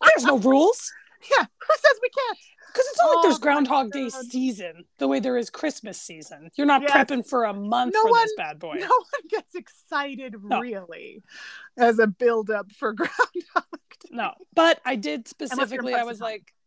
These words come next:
Speaker 1: "This is it. This is the t-," <laughs> unless you are in Punxsutawney. Touche, Lisa. Touche. That's true. Good point.
Speaker 2: <laughs>
Speaker 1: But I
Speaker 2: I saw that
Speaker 1: definitely
Speaker 2: you
Speaker 1: was
Speaker 2: picked
Speaker 1: like,
Speaker 2: it. Okay,
Speaker 1: "This is the time.
Speaker 2: interesting.
Speaker 1: This is the time. It's happening."
Speaker 2: I,
Speaker 1: So
Speaker 2: I'm not gonna lie. I already assumed some things haven't aged well. It actually
Speaker 1: Mm-hmm.
Speaker 2: has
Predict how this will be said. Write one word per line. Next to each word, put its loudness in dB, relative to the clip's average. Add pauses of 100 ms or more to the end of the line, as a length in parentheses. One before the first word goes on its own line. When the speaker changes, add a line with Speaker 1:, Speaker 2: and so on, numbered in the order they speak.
(240)
Speaker 1:
"This -8
is -12
it. -10
This -16
is -12
the -12
t-," -16
<laughs> -2
unless 2
you 2
are -4
in -6
Punxsutawney. -8
Touche, -10 (160)
Lisa. -12
Touche. -4 (180)
That's -4
true. -6 (120)
Good -10
point. -12
Speaker 2:
<laughs> -4 (1040)
Speaker 1:
But 4
I 8
Speaker 2:
I 6
saw -2
that -
Speaker 1:
definitely 0
Speaker 2:
you -4
Speaker 1:
was -6
Speaker 2:
picked -4
Speaker 1:
like, -6
Speaker 2:
it. -16 (180)
Okay, -6
Speaker 1:
"This -4
is -6
the -10
time. -8
Speaker 2:
interesting. -16
Speaker 1:
This -12
is -14
the -12
time. -10
It's -16
happening." -2
Speaker 2:
I, -20
Speaker 1:
So -8
Speaker 2:
I'm -4
not 0
gonna -12
lie. -8 (400)
I -4 (200)
already -6
assumed -14
some -10
things -6
haven't -2
aged -10
well. -6
It 0
actually 0
Speaker 1:
Mm-hmm. -4
Speaker 2:
has -4